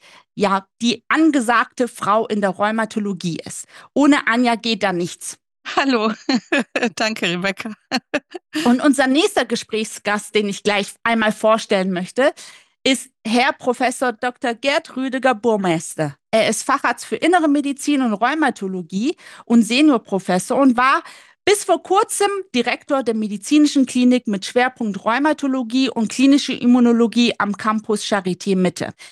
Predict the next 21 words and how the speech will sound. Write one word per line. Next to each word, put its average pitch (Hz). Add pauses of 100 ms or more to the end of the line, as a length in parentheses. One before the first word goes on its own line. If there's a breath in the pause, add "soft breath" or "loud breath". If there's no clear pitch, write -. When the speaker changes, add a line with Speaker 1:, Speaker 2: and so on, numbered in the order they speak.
(160 loud breath)
Speaker 1:
Gerd, 294
bevor 320
ich -
dir 339
das -
Wort 247
übergebe, 202
ich 269
glaube, 277
wenn 320
ich 330
in 269
eine 247
K 247 (100)
I 330
angeben 277
würde, 285 (340 soft breath)
„Zeichne 311
mir 285
ein 226
Bild 311